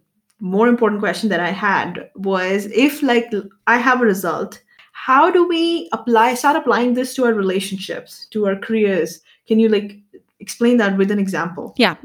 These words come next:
Speaker 2: I think the, the most important thing to do first is to notice that, like, your core motivation is yours and other people have their own. And so one thing that we often do is we'll, we'll look at somebody's behavior and we'll be like, "Okay, well,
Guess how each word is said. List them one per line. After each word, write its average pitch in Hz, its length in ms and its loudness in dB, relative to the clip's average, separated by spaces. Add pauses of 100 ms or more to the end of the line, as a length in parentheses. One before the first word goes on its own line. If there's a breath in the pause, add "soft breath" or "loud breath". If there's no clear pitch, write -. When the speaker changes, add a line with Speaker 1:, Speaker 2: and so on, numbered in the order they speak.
Speaker 2:
I 208 100 2
think 254 180 2
the, 254 320 0
the 196 240 0 (380)
most 247 300 0
important 214 340 -6
thing 180 180 -4
to 190 100 -8
do 165 360 -4 (440)
first 202 560 0
is 214 300 0
to 220 140 -2
notice 208 480 2
that, 196 240 0
like, 175 240 -8 (640)
your 202 320 2
core 247 200 -2
motivation 254 680 0 (340)
is 185 120 -6
yours 175 360 -2
and 214 160 -4
other 185 200 -2
people 202 340 0
have 175 200 0
their 170 220 0
own. 151 280 -4 (300)
And 220 160 0
so 214 280 4
one 214 220 0
thing 294 180 2
that 247 120 2
we 214 220 0
often 180 420 0
do 165 340 -4
is 190 320 0 (560 loud breath)
we'll, 208 360 -6
we'll 208 280 -2
look 247 160 -4
at 226 100 -4
somebody's 220 300 0
behavior 175 380 -4
and 180 160 -4
we'll 185 80 0
be 185 120 -2
like, 180 260 -2
"Okay, 180 280 0
well, 170 240 -6